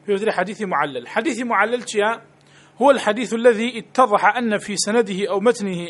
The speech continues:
علة تقدح في صحته مع أن الظاهر الخلو منها.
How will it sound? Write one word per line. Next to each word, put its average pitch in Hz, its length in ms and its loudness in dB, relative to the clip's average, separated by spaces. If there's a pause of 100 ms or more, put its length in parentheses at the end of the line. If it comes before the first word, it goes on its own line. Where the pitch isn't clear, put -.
علة 214 360 0 (460)
تقدح 233 580 2
في 196 200 -4
صحته 208 520 0 (540)
مع 190 300 2
أن 214 200 -2
الظاهر 180 640 2
الخلو 208 680 -2
منها. 180 380 -6